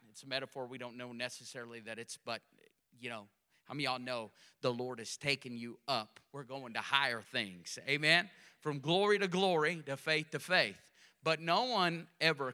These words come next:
coasts into heaven. You've gotta climb. And you've got to fight the good fight of faith.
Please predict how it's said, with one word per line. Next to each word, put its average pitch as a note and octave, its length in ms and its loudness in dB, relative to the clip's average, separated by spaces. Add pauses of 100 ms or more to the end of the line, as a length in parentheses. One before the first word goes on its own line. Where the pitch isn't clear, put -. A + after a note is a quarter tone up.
coasts - 720 -2 (640)
into C#3+ 240 0
heaven. A#2+ 340 -2 (1400)
You've D#3+ 160 0
gotta C#3+ 260 2
climb. A#2 420 0 (1120)
And E3+ 140 6
you've D#3+ 140 0
got E3+ 220 2
to D3 100 -6
fight D3+ 300 2
the C#3+ 60 -8
good C3 220 -2
fight C#3 220 2
of A2 100 -8
faith. G#2 420 -8